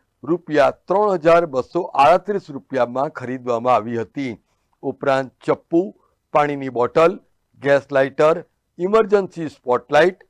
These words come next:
અને મચ્છરદાની મળી કુલ પાંચ આઇટમનો ભાવ એક જ સરખો હતો, ત્રણ હજાર છસો ઓગણચાલીસ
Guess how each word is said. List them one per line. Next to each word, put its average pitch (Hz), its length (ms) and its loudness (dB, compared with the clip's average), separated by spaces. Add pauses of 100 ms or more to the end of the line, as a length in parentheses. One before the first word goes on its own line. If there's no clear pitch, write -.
(200)
અને 160 220 -4
મચ્છરદાની 139 880 0 (220)
મળી 190 240 0
કુલ 214 260 -2
પાંચ 214 480 0
આઇટમનો 170 520 0
ભાવ 135 420 2 (380)
એક 196 300 2
જ 247 80 4 (120)
સરખો 160 380 0
હતો, 110 400 -6 (460)
ત્રણ 160 180 0
હજાર 143 360 2
છસો 135 520 -8
ઓગણચાલીસ 127 680 -2